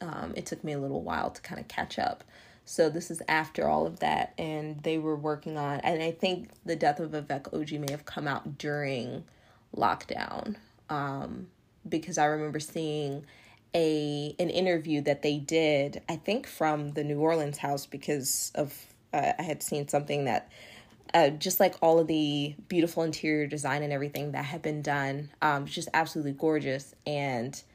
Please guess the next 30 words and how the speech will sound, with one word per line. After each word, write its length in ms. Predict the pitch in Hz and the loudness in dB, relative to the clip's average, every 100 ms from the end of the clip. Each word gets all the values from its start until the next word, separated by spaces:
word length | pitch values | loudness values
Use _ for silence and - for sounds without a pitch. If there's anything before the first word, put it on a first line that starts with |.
| _ _ _ - | _ _ _ -4
um, 300 | 143 131 147 | -2 -2 -2
we 80 | |
got 200 | 156 143 156 | 0 0 -2
to 40 | |
kinda 280 | - 147 143 | -6 -4 -4
see, 540 | - 147 123 120 135 - - | -4 -4 -2 -2 -6 -8 -2
like, 200 | 165 156 | 0 0
a 40 | |
little, 480 | 151 151 147 143 - - | 2 4 4 2 -2 -10
I 60 | 151 | -4
feel 200 | - 208 | 2 4
like 180 | 139 | 4
a 40 | 143 | 2
little 220 | 147 143 | 0 -2
snippet 360 | - 156 151 143 | -4 -4 -4 -4
of 160 | - | -4
that 220 | - - | -2 -2
in 100 | - | -2
that 160 | - - | -4 -4
interview, 640 | 139 143 143 147 139 147 - - - - | -2 -2 -4 -2 -2 -4 -8 -20 -18 -4
um, 220 | 151 147 | 0 2
that 120 | 143 - | 0 0
was 140 | 156 | -2
done 160 | 151 143 | -4 -2
over 180 | 139 | -4
Zoom, 540 | 156 226 247 202 214 - - _ | 4 8 8 6 2 -4 -20 _
uh, 160 | 170 147 | -2 0
obviously. 560 | - 131 - - - - - - - - | 2 2 0 -4 -6 -8 -20 -20 -20 -4
So 520 | - 226 214 202 202 - - _ _ _ _ _ - _ _ _ _ - _ - | 6 8 10 6 2 -4 -20 _ _ _ _ _ -20 _ _ _ _ -20 _ 2
anyway, 760 | 339 285 170 135 117 117 160 | 6 6 6 6 6 4 0